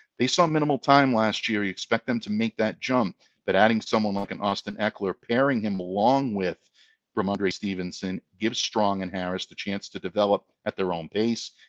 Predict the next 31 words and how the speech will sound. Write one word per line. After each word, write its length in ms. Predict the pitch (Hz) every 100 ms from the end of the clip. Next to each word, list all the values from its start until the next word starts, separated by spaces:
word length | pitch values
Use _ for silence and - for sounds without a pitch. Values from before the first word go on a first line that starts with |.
| -
You 80 | 101
don't 180 | 101
have 140 | 104 110
to 80 | 101
rush 280 | 98 95 -
them 100 | 90
along. 560 | 87 95 95 90 87 - - - _
In 100 | -
a 80 | 98
lot 280 | 92 110 113
of 80 | 98
ways, 480 | 101 95 95 92 -
it 140 | 113
may 140 | 107 107
even 320 | 113 107 101
be 400 | 104 104 101 - _ _ _ _
more 500 | 120 113 117 117 117 - -
beneficial 580 | 120 - 135 - 78 _ - _ -
to 100 | 101
those, 360 | 95 92 92 110
uh, 220 | 95 92
second-year 600 | - 123 - 104 104 92
players 460 | - 101 95 90 101
now 180 | 92
who 100 | 87
were 160 | 90 90
rookies 440 | 90 98 92 90
in 180 | 107 87
twenty 280 | - 87 85
twenty-two. 720 | - 82 80 80 - 92 80 - - - - _
And 520 | 117 110 110 110 107